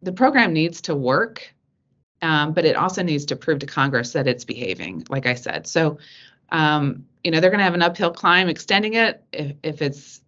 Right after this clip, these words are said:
if there's sour stories or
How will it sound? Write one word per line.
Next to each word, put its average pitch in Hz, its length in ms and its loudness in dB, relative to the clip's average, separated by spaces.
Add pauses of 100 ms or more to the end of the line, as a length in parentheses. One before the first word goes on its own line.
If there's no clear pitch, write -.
(440)
if 143 160 -10
there's 143 340 2
sour 151 540 -2
stories 175 540 0
or 143 400 0